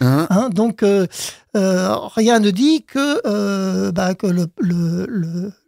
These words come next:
Speaker 2: le pauvre agriculteur bio, ses, ses légumes ne vont pas être pollués par les pesticides de, de, qui sont utilisés à côté de chez lui.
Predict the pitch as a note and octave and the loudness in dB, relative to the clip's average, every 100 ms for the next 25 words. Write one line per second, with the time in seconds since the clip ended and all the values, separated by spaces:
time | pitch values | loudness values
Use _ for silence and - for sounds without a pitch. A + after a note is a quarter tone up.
0 | - G#3+ E3+ A#3+ G#3 G3 F#3 E3+ F3+ F#3 | -6 -4 -2 0 0 0 0 -2 -2 -4
1 | D3+ F#3+ C4 C#4+ A#3+ G#3+ G3+ F#3 - - | 0 2 2 0 -2 -4 -4 -4 -8 -20
2 | _ _ - - - F#3 F#3 F3 D4 C#4 | _ _ -14 -6 0 2 2 4 2 2
3 | G3+ F#3 F3 G3 F3 - A3 G#3 A#3 C#4 | 2 0 0 0 -2 0 2 2 2 0
4 | C#4+ - A#3+ A#3 G3 G3+ - F3 - C4 | -2 0 0 0 -2 -4 -6 -6 -2 -2
5 | B3 G3+ F#3+ F#3+ F3 F#3+ F3 G3 - G3+ | 0 0 0 -2 -2 -2 -2 -4 -2 2
6 | F3 G3+ F3 A3+ A3+ A3 F#3+ - F3+ C#3+ | 2 2 2 2 0 -2 -4 -2 -4 -6